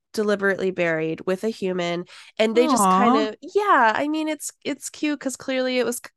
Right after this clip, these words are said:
Speaker 1: probably a pet or
Speaker 2: Yeah.
Speaker 1: at that time what they would have considered a pet. Um, and that means they pushed the domestication back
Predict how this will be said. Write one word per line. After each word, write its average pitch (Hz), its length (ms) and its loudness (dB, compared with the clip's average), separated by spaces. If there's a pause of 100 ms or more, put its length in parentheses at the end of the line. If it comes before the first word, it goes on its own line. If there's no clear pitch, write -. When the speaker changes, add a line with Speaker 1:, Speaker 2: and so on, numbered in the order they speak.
(120)
Speaker 1:
probably 202 400 0
a 220 60 0
pet 185 520 -2
or 180 420 -2
Speaker 2:
Yeah. 277 340 -6
Speaker 1:
at 202 220 0
that 190 200 2
time 180 240 -2
what 175 120 -8
they 175 100 -2
would 175 140 -4
have 180 80 -10
considered 180 440 -8
a - 60 -8
pet. 170 380 -4 (480)
Um, 202 300 2
and 214 180 0
that 247 180 0
means 277 280 -4
they 214 200 -2 (220)
pushed 247 320 -2
the 226 100 -2
domestication 208 920 -4
back 180 420 -4